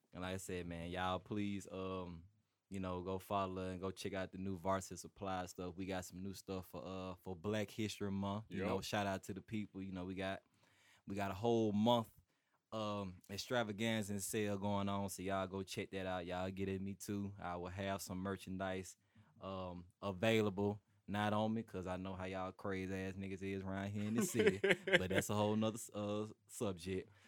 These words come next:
Speaker 1: Um, that's it. Uh, Facebook, if you know my government name, you can follow me there. I ain't finna tell you. Uh, Snapchat, it's Cool Beezy. And, um, gonna let Coop take us home.
Speaker 2: Y'all already know who it is and what it is. I am Coop from Birmingham.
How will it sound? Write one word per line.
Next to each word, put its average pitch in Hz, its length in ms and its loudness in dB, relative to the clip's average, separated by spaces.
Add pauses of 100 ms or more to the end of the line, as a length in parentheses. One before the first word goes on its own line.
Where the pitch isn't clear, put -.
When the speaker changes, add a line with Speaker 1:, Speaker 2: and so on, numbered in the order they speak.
(160)
Speaker 1:
Um, 117 460 6
that's 117 260 2
it. 104 160 4
Uh, 95 160 4 (120)
Facebook, 156 500 6 (340)
if 95 100 -10
you 104 60 -2
know 120 160 8
my 123 100 8
government 123 420 6
name, 127 240 6
you 127 60 6
can 117 80 -6
follow 127 240 6
me 127 100 2
there. 131 120 4
I 117 60 4
ain't 117 180 2
finna 120 180 -2
tell 135 100 4
you. 143 300 4 (440)
Uh, 101 200 0
Snapchat, 131 760 6
it's 95 140 -8
Cool 123 360 2
Beezy. 131 560 2 (460)
And, 98 160 -4
um, 92 480 -2 (680)
gonna 104 340 -4
let 104 100 -6
Coop 135 220 0
take 120 180 4
us 123 100 4
home. 101 300 4 (1160)
Speaker 2:
Y'all 156 240 8
already 165 240 10
know 156 140 8
who 156 180 8
it 151 100 6
is 147 180 8
and 139 100 4
what 147 160 8
it 127 120 4
is. 127 240 6
I 127 200 8
am 135 200 6
Coop 127 240 0
from 117 180 2
Birmingham. 123 600 6